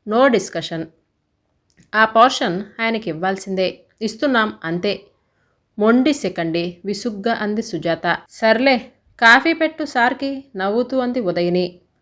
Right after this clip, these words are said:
ఉదయినినే ప్లేట్లో స్వీట్స్, బూందీ పట్టుకొని రామ్ గోపాల్ ముందు పెట్టింది.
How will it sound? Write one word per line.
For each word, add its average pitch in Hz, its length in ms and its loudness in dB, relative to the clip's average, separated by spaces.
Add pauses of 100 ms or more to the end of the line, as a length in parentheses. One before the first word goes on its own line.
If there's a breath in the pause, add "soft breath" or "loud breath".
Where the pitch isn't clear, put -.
(400)
ఉదయినినే 285 600 4 (360)
ప్లేట్లో 240 440 0 (200)
స్వీట్స్, 285 640 -2
బూందీ 196 380 2
పట్టుకొని 233 480 -2 (540 soft breath)
రామ్ 233 300 6
గోపాల్ 254 400 0
ముందు 190 260 -4
పెట్టింది. 175 500 -4